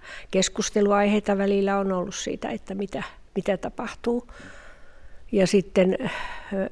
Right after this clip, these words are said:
minua ennen historiassa on ollut keskustelua siitä, että tähän jotain muuta toimintaa. Taidemuseolle on kuulemma ajateltu näitä tiloja ja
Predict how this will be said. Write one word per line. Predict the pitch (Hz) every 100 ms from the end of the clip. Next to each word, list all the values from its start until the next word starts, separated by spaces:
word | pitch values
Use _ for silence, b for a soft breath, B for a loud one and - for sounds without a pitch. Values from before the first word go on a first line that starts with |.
| -
minua | 233 208 226 185
ennen | 220 247 269 208 165
historiassa | 175 - - 180 185 - 180
on | 180
ollut | 185 180 - B B B B B B B B - -
keskustelua | 180 - 185 - 190 185 190
siitä, | 214 196 190 185
että | - 180
tähän | 175 170 180 190
jotain | 190 190 202
muuta | 240 277 190 175
toimintaa. | 180 175 185 202 185 185 185 B B B B - - - - - - -
Taidemuseolle | 208 208 208 214 226 226 220 220 220 220
on | 220
kuulemma | 220 214 208 208 - - B B B B B
ajateltu | 226 226 208 214 208
näitä | 214 208 196 196
tiloja | 208 196 202 190 190
ja | 190 190